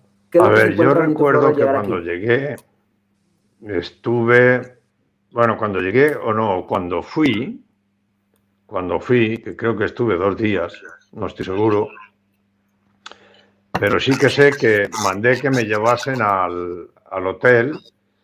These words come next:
Speaker 2: todos los D V Ds que tuvieran los partidos de, anteriores a, o sea, los cinco o seis partidos últimos,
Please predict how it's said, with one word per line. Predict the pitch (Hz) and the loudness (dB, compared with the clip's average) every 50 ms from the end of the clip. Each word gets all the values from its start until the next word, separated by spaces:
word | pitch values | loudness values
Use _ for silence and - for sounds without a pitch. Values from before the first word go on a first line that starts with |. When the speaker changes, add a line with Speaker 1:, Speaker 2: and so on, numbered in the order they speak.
| _ _ _ _ _ _ _ _ _ _ _ | _ _ _ _ _ _ _ _ _ _ _
Speaker 2:
todos | _ 113 113 110 107 120 123 123 | _ 0 0 0 2 2 0 2
los | 117 110 104 95 85 | 0 0 -2 -2 0
D | 113 | 0
V | 113 113 110 113 113 | 0 0 0 0 0
Ds | 113 120 123 127 127 123 | 0 2 2 0 0 -2
que | - 95 | -6 -12
tuvieran | 87 - 104 98 98 98 101 104 110 113 117 117 110 | -12 -12 -10 -8 -4 -4 -2 0 2 2 2 2 -2
los | 101 92 90 - | -4 -8 -10 -12
partidos | - _ 95 90 85 - 117 107 101 110 117 107 | -10 _ -8 -8 -8 -8 -8 -4 -2 -2 -2 -2
de, | 101 95 92 90 92 87 87 87 87 90 92 95 101 - | -2 -2 -2 -2 -2 -2 -2 -2 -4 -6 -6 -8 -10 -10
anteriores | - 98 104 95 90 - 98 92 95 101 104 104 107 101 90 - | -10 -8 -8 -8 -6 -6 -6 -4 -2 -2 0 0 -2 -2 -2 -2
a, | 87 85 85 80 80 | -4 -4 -4 -6 -8
o | - - - - _ _ - - - | -10 -12 -18 -20 _ _ -20 -20 -8
sea, | - 104 104 98 78 - - - - _ _ 85 | -4 -2 -2 -2 -2 -4 -10 -18 -20 _ _ -20
los | 90 95 87 - | -18 -18 -18 -8
cinco | - 127 127 120 120 123 | -4 -2 -2 -2 -2 -2
o | 113 | 0
seis | - 120 110 113 | 0 0 -2 2
partidos | - 117 98 - 127 123 117 110 - - | 0 -2 0 0 -2 -2 0 -2 -2 -2
últimos, | 139 131 110 135 113 113 127 151 147 - - | -4 -4 -2 -4 -2 -2 -2 -2 -4 -8 -14